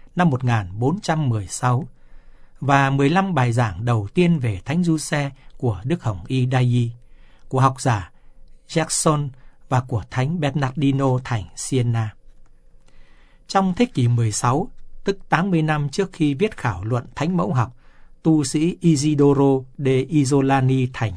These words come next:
Milano, dòng Đa Minh, đã trở thành nổi tiếng với khảo luận về Thánh Giuse tựa đề Summa de Donis Sancti Josefi, xuất bản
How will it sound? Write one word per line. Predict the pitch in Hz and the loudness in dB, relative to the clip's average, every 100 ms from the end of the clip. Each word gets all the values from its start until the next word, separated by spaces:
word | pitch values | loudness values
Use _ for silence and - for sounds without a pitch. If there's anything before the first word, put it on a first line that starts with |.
| 85 | -6
Milano, | 113 131 127 127 127 123 117 - - | -2 2 2 2 2 0 -2 -12 -10
dòng | 127 131 123 117 | -2 2 2 2
Đa | 165 | 2
Minh, | 180 175 170 - - - - - | 4 4 4 -2 -20 -20 -18 -6
đã | 202 - | -4 0
trở | 143 | 0
thành | 131 131 120 123 | 2 0 2 2
nổi | 104 82 - | -2 -4 -2
tiếng | 156 160 226 - - - | 0 0 -4 -16 -18 4
với | 160 240 | 4 4
khảo | - 117 101 | 0 -2 0
luận | 131 127 - | 0 0 -2
về | 113 120 90 - | -2 -2 -4 -8
Thánh | 147 175 | -4 -2
Giuse | 165 143 - 139 131 - - - | 0 -2 -2 -2 -2 -12 -20 -2
tựa | 151 139 | 0 2
đề | 127 117 87 - - - | 0 0 -2 -14 -20 -14
Summa | - 185 170 160 151 143 135 - | -2 2 2 2 0 -2 -6 -2
de | 139 131 | 0 2
Donis | 143 139 139 175 - - | 2 2 2 0 -2 -18
Sancti | - - 143 127 127 135 127 | -16 -2 0 0 -2 -2 0
Josefi, | 120 131 120 139 127 - 123 110 - - - - - | 0 0 0 -2 -6 -4 -4 -4 -12 -20 -20 -20 -4
xuất | 202 202 | -4 -2
bản | 143 110 | 0 0